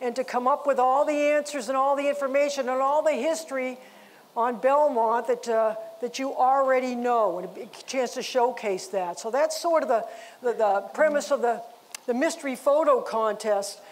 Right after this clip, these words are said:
So just to say a little bit about this, eh, the mystery photo contest was something that was run by the Belmont Citizen newspaper, and for many years, it was, they had a photo of the week,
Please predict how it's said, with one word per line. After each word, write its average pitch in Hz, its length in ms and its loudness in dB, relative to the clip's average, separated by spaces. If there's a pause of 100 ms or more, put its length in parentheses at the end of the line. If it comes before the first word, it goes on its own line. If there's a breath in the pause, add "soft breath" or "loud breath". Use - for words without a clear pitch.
(100)
So 277 180 -4
just 330 280 -4
to 339 100 -4
say 311 240 2
a 285 80 4
little 277 240 0
bit 254 160 0
about 254 540 0
this, 214 400 0 (400 loud breath)
eh, 254 80 0
the 262 100 2
mystery 359 380 0
photo 311 420 4
contest 247 680 -2
was 233 160 -2
something 311 500 0
that 240 140 0
was 240 180 -2
run 254 360 0
by 226 160 2
the 214 100 0
Belmont 247 600 2
Citizen 277 520 -4
newspaper, 214 840 -4 (720 loud breath)
and 254 140 -2
for 262 120 2
many 302 600 2
years, 214 480 0 (560 loud breath)
it 277 180 -6
was, 240 320 2
they 254 140 2
had 254 160 2
a 262 80 4
photo 262 560 2
of 302 120 -2
the 349 80 2
week, 254 520 -4